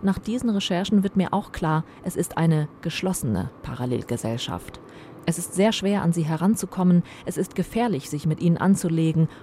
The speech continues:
und am schwersten ist es für Jugendliche, die ganz aus einer solchen Familie aussteigen wollen.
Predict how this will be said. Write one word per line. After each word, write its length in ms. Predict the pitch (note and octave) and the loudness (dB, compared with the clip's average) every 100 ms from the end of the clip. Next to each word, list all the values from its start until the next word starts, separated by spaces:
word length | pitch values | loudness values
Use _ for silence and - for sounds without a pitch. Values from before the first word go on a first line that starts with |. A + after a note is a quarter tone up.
| - | 2
und 160 | F#3 F3 | 2 4
am 100 | D#3+ | 0
schwersten 400 | E3+ A#3 - F3+ | 0 -2 -2 -2
ist 160 | E3 | -2
es 120 | D#3+ | -6
für 120 | - D3 | -6 0
Jugendliche, 560 | F#3 F#3 E3+ D#3+ D#3+ | 4 4 2 0 -2
die 140 | D3+ D#3+ | -2 0
ganz 340 | F#3 F3+ - | 4 4 2
aus 160 | - - | -4 -2
einer 200 | D3 C#3 | 0 2
solchen 320 | D3+ D#3 C#3+ | 2 0 -4
Familie 600 | - C#3+ D3 C#3+ D#3 - | -2 0 0 0 -2 -2
aussteigen 580 | E3 - C3 A#2+ B2 A2 | -4 -4 -4 -4 -4 -2
wollen. 380 | A#2+ G#2 D#2 | -2 -2 -2